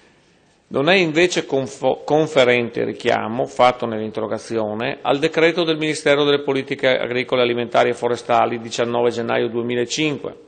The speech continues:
in quanto tale decreto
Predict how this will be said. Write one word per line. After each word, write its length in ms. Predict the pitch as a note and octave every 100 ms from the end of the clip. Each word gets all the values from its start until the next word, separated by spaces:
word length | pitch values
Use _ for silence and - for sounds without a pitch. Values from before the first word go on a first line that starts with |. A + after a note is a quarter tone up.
| - - - - -
in 180 | D#3 D3+
quanto 480 | F3 D3+ - A#2+ -
tale 300 | D#3 F3+ C#3+
decreto 800 | B2 B2 A2+ A2+ - C#3 C#3